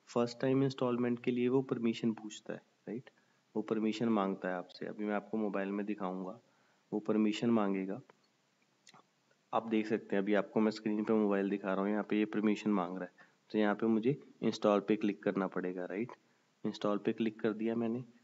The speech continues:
साथ में deny का button था, वो automatically denied हो जाता है after ten seconds,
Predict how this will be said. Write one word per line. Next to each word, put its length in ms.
साथ 300
में 100
deny 280
का 140
button 320
था, 120
वो 160
automatically 600
denied 360
हो 120
जाता 360
है 80
after 220
ten 220
seconds, 460